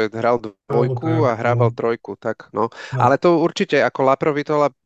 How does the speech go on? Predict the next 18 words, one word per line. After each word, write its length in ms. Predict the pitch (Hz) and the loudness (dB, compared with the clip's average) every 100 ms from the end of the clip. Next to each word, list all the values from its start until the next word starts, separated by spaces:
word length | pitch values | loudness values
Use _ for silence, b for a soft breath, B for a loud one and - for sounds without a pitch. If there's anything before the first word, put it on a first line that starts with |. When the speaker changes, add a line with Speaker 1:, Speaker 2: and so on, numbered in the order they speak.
| _ _ | _ _
Speaker 1:
brutálne 560 | 131 143 - 156 147 | -8 -4 0 0 -2
chýbal, 560 | 131 - 110 139 160 135 | -10 -12 -4 0 0 0
lebo 240 | 120 123 - | -4 -8 -8
ako 240 | 117 - 127 _ _ - | -10 -8 -12 _ _ -14
ne, 100 | 58 | -8
ne, 80 | - | -4
oni 200 | 139 139 139 | -2 -2 -2
okrem, 400 | - - 156 123 - _ _ | -4 -4 -4 -4 -10 _ _
to, 160 | 143 | -6
podľa 240 | - 147 165 | -4 -2 0
mňa 100 | 156 | 0
tento 200 | 156 - | -4 -4
zápas 480 | 123 127 - 147 - | -2 -2 0 -2 -4
okrem 240 | 135 143 131 | -8 -6 -6
iného 240 | 139 135 | -4 -4
ukázal 480 | 120 - 143 131 120 | -6 -2 -2 0 -2
to, 240 | - 131 156 | 0 0 0
že, 200 | 135 | -2